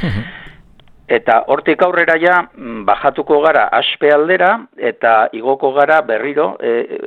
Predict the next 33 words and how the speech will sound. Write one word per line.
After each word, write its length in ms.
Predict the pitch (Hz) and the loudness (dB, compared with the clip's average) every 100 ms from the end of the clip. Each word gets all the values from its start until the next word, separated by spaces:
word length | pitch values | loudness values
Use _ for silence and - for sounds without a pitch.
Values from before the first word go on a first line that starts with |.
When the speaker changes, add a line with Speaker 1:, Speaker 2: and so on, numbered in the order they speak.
| - | -4
Speaker 2:
igo 180 | 131 151 | 0 2
eta 160 | 147 143 | 2 0
jaitsi 280 | 156 - | -2 -6
esaten 500 | 143 143 143 147 147 139 | -6 -6 -6 -8 -8 -2
dugu, 280 | 135 143 151 | 0 0 0
baina 260 | 110 104 | 0 -2
oso, 400 | 113 143 131 117 - | -4 0 0 0 -2
e, 160 | 104 104 | -4 -4
igoera 400 | 104 107 117 117 | -6 -2 0 0
eta 100 | 110 | -2
jaitsiera, 520 | - 110 - 113 113 110 - | -6 -8 -8 -2 0 2 0
e, 80 | 92 | -6
txikiak 460 | - 101 110 98 80 | -12 -14 -6 -6 -6
dira, 280 | 82 82 82 | -8 -8 -6
eh? 100 | 98 | -6
Denetara, 540 | 98 120 104 120 131 147 | -6 -4 -2 0 2 2
Speaker 1:
Bai. 160 | - - | -2 -4
Speaker 2:
etapa 320 | 135 - 120 | -4 0 -2
osoa 320 | 113 135 123 | -2 0 0
egingo 320 | 110 120 117 | 0 -4 -4
bagenu, 480 | 107 107 120 131 147 - - _ | -2 -2 -4 -4 -6 -8 -20 _
hirurehun 360 | 113 131 135 127 | -2 0 0 0
da 160 | 110 | 0
berrogeita 360 | 107 107 107 117 | 0 -2 -2 0
hamar 240 | 123 120 | 0 -2
metroko 420 | 117 113 110 - 113 | -2 -8 -8 -6 -4
desnibel 800 | 101 - 107 101 101 101 95 - | -4 -6 -6 -4 -2 -4 -6 -8
metatua 720 | 98 95 110 104 98 90 85 | -10 -6 -4 -4 -4 -4 -4
aukiko 360 | 80 92 82 | -6 -10 -10
dugu, 240 | 82 85 - | -10 -12 -10
eh? 80 | - | -4
Speaker 1:
Bai. 80 | 107 | -4
Speaker 2:
Orduan, 400 | 95 101 101 | -2 -2 -4